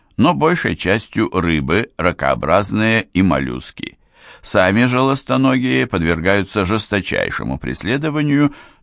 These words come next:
только со стороны человека, который гонится за их салом,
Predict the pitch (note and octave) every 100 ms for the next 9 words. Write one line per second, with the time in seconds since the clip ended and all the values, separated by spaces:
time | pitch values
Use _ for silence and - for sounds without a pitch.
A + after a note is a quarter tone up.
0 | - A2 A2 A#2 B2+ B2+ - A#2 G#2+ F2+
1 | G#2 F2+ G#2 G#2 D2 A#1 - - - _
2 | _ _ _ - A#2+ F#3 F#3 D#3 D#3 E3
3 | D3 C3 A#2+ A2 G2 G#2+ G#2 - _ _
4 | - A#2+ C3 B2+ B2+ B2